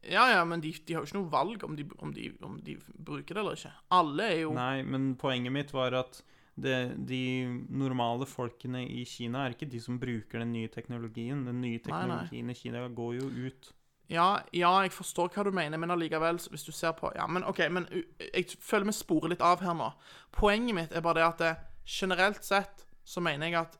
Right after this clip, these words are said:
Speaker 1: levestandarden i verden har gått opp.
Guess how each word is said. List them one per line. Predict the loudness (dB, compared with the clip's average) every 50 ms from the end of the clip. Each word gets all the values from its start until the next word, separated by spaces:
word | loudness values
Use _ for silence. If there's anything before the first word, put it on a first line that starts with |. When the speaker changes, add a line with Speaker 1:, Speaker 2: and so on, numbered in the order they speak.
| -20 -12
Speaker 1:
levestandarden | -8 -6 -2 0 2 2 0 0 -4 -8 -2 -2 0 0 2 2 2 2 2 -2 -6 -10 -12 -14 _ _ _ -10
i | -10 -2
verden | 2 4 4 4 4 2 -2 -6 -8 -12 -14 -16 _ _ -20 -20 -20 -20 -20 _ _ -20 -20 _ -10
har | -6 -4 -4
gått | -4 -4 -8 0
opp. | 0 0 0 -2 -10 -20